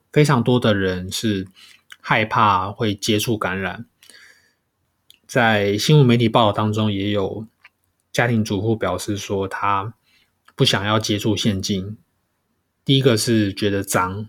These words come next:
那另外觉得如果纸钞上面有很多人摸过的话，可能会有细菌。那这个细菌如果万一是，呃，武汉肺炎的话，他会不会因此得到这个症状？他会害怕。因此有很多人就选择了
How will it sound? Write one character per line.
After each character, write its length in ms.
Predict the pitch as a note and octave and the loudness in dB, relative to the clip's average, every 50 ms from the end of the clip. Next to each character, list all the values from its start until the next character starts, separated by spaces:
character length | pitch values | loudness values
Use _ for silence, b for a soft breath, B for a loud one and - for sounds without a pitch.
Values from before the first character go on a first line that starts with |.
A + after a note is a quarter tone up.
| - _ _ _ _ _ _ _ _ | -16 _ _ _ _ _ _ _ _
那 140 | - A#2+ G#2+ | -6 -4 -2
另 120 | A2 A2+ A2+ | 0 0 2
外 140 | A2+ G#2+ | 2 0
觉 160 | G#2 - - F#2+ | 0 -2 -6 -8
得 560 | - - F#2 F#2 F#2+ F#2 F#2 F#2 G#2+ A2+ - _ _ _ | -6 -6 -6 -4 -4 -4 -6 -8 -10 -12 -16 _ _ _
如 160 | _ A#2+ A#2+ | _ -2 0
果 140 | B2 A#2+ G#2 | 2 2 0
纸 160 | - - G#2 | 0 -4 -4
钞 180 | G2 - A2 A2 | -2 -2 -2 -2
上 160 | - A#2 A2+ | 0 0 0
面 80 | A2+ G#2 | 0 0
有 100 | G#2 G2+ | -2 -4
很 160 | G2 G2+ F#2 | -4 -6 -6
多 160 | - A2 A2 | -4 -2 0
人 120 | A2+ G#2+ | 0 0
摸 260 | G2 G2+ G2+ G#2 G#2 G2+ | 0 0 0 0 0 0
过 180 | - - G#2+ | 0 0 0
的 80 | G2 F#2+ | 0 0
话， 140 | F#2 G#2 F#2+ | -2 -4 -4
可 140 | - - G2+ | -4 -4 -6
能 160 | F#2+ F#2 F2+ | -6 -6 -6
会 100 | G2 A2+ | -4 -4
有 140 | G2+ F#2 F2+ | -4 -4 -2
细 240 | - - - G2+ F#2 | -2 -2 -2 -4 -6
菌。 340 | - - G2+ F#2 G2 A2+ - _ _ | -6 -10 -10 -10 -12 -14 -18 _ _
那 140 | _ A2+ G#2+ | _ -8 -4
这 80 | G#2+ A#2 | -2 -2
个 100 | A2 G#2 | -2 -2
细 180 | - A#2+ G#2+ | 0 -2 -2
菌 340 | G2+ - A2+ G#2+ G2 G2 - - _ _ _ | -2 -2 -4 -4 -4 -6 -10 -14 _ _ _
如 140 | _ A2+ G#2+ | _ -4 -2
果 140 | A2 G#2+ G2 | -2 -2 -2
万 180 | A2+ G#2 G#2 G#2 | -2 -2 -2 -4
一 100 | G#2 G2+ | -4 -6
是， 360 | - - A2 G2+ F#2+ F#2+ B B B B B B B B B B B B _ _ _ _ | -4 -4 -4 -4 -6 -8 B B B B B B B B B B B B _ _ _ _
呃， 240 | _ G#2 G2+ G2 F#2+ G2 | _ -8 -8 -6 -6 -4
武 100 | G#2+ G#2+ | -4 0
汉 180 | A#2+ A#2+ A2+ | 0 0 0
肺 160 | G#2+ - A#2 | 0 0 0
炎 120 | G2+ F#2 F2+ | 0 -2 -4
的 80 | F#2 | -6
话， 180 | F#2 - G2 F#2+ | -6 -4 -6 -4
他 160 | - G#2+ G2 | -4 -6 -6
会 160 | F2 A2+ G#2 | -2 -2 -4
不 160 | F#2 - G2 F2+ | -4 -4 -6 -4
会 320 | - G#2+ G2 F#2+ F#2 F#2+ - - | -2 -2 -2 -2 -4 -6 -8 -8
因 160 | A#2+ A#2+ A#2 | -6 -6 -4
此 180 | - - G2+ | -4 -6 -6
得 240 | - - - F#2+ F#2 | -8 -6 -4 -4 -4
到 380 | - - F#2+ F#2+ - - - _ _ _ _ _ _ _ | -2 -2 -4 -4 -4 -10 -16 _ _ _ _ _ _ _
这 140 | _ - A2+ | _ -4 -4
个 100 | G2+ G2 | -4 -4
症 240 | - - G#2 F#2+ F#2 | -4 -4 -6 -6 -6
状？ 300 | - G#2+ F2+ G#2 A2+ A2 | -8 -8 -8 -8 -8 -6
他 100 | - G#2 | -4 -4
会 140 | G2+ G#2+ G#2 | -2 -2 -4
害 220 | - - G2+ G3 | -4 -4 -4 -6
怕。 360 | G3 - - - - - - B B B B B B B B B B B | -6 -8 -8 -8 -8 -8 -12 B B B B B B B B B B B
因 160 | - B2+ C3+ | -2 0 0
此 100 | B2+ - | 2 0
有 80 | A#2+ A2 | 0 0
很 180 | G#2 G#2+ G2+ | 0 -2 -4
多 220 | G2+ - A2 A2+ A2 | -4 -2 -2 0 0
人 240 | G#2 G2+ F#2+ F#2+ G2 | 0 0 -2 -4 -6
就 160 | - G#2+ G#2 | -4 -4 -4
选 320 | G2+ - - G2 F#2 F#2+ | -2 -4 -6 -6 -6 -8
择 240 | F#2 - G2 F#2+ F#2 | -8 -6 -6 -4 -4
了 320 | F#2+ G2 G2 F#2+ F#2 G2 | -2 -2 -4 -4 -6 -8